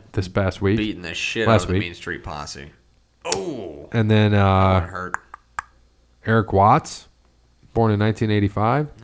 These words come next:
Speaker 2: Yep.
Speaker 1: The
Speaker 2: Yep.
Speaker 1: Destroyer and Jason the Terrible also have birthdays.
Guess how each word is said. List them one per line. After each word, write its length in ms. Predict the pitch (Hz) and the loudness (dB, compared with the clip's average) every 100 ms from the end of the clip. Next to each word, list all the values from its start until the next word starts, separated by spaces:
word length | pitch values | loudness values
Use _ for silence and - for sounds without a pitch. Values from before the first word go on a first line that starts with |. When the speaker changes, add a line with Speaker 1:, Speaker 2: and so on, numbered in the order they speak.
| 117 | -18
Speaker 2:
Yep. 100 | 151 _ _ _ _ _ _ | -18 _ _ _ _ _ _
Speaker 1:
The 100 | 110 | 2
Speaker 2:
Yep. 80 | 107 | 4
Speaker 1:
Destroyer 920 | 98 - - 107 113 113 82 82 90 - | 2 0 0 2 4 6 4 2 0 -4
and 180 | - 104 | -2 0
Jason 320 | 98 110 - | 4 2 2
the 80 | 104 | -2
Terrible 380 | - 123 127 92 | 2 2 4 4
also 280 | 90 90 101 | 4 4 2
have 140 | 87 | 2
birthdays. 400 | 98 95 95 92 | 2 0 0 -2